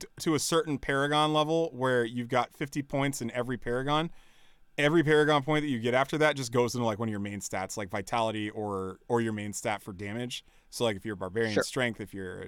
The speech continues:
Speaker 1: wizard, intellect, or intelligence, you just keep putting points into there because you can go up as many thousands of levels as you want and just get stronger and stronger and stronger, but they can't go into any more, you can't get A O E damage, you can't get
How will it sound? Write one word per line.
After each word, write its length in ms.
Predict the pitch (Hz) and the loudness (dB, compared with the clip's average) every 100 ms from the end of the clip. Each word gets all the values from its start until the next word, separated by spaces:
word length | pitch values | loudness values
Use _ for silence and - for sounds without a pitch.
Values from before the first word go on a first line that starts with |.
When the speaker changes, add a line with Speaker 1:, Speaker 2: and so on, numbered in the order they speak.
| 95 | -10
Speaker 1:
wizard, 440 | 113 117 110 101 95 - | -8 -6 -6 -8 -12 -10
intellect, 440 | 117 120 113 - _ _ _ | -8 -4 -6 -6 _ _ _
or 160 | 131 110 | -6 -6
intelligence, 560 | 110 104 120 104 107 - - - - - | -6 -4 -4 -4 -8 -14 -20 -20 -20 -4
you 120 | 160 | -2
just 180 | 165 180 | 0 0
keep 160 | 226 | 2
putting 240 | 170 208 175 | 2 2 4
points 320 | 180 208 - | 4 4 2
into 140 | 180 | 4
there 240 | 147 127 123 | 6 6 4
because 440 | - 131 151 120 | 0 0 0 0
you 80 | 135 | -4
can 200 | 147 139 | -2 0
go 260 | 120 151 151 | 4 6 6
up 180 | 143 | 4
as 140 | 127 110 | 0 0
many 300 | 139 151 123 | 4 4 2
thousands 580 | - 127 139 139 135 127 | 0 2 4 4 0 0
of 100 | 120 | 2
levels 300 | 135 131 120 | 0 0 -4
as 140 | 117 | -6
you 100 | 113 | -2
want 320 | 131 156 139 - - _ - - - | 2 4 2 -2 -20 _ -20 -20 -8
and 120 | 135 | -4
just 100 | 131 | -2
get 100 | 135 | -2
stronger 300 | - 165 160 | 2 4 4
and 80 | 143 | 2
stronger 240 | 160 156 | 2 2
and 80 | 139 | 2
stronger, 400 | - 180 170 147 | 2 2 4 2
but 180 | 139 139 - | 2 -2 0
they 180 | 147 | 0
can't 380 | 143 - 160 165 | 0 0 0 2
go 220 | 143 147 | 2 4
into 340 | 143 151 147 143 | 4 0 -2 0
any 220 | 147 147 | 2 2
more, 320 | 143 139 135 123 | 2 4 2 2
you 140 | 127 | -2
can't 260 | - 151 127 | -2 0 0
get 200 | 127 131 | 0 0
A 100 | 127 | 0
O 80 | |
E 100 | 127 | 0
damage, 340 | 120 123 120 110 | 0 0 -2 -4
you 60 | |
can't 300 | 113 139 127 | -4 -2 -2
get 260 | - 123 113 | 0 0 0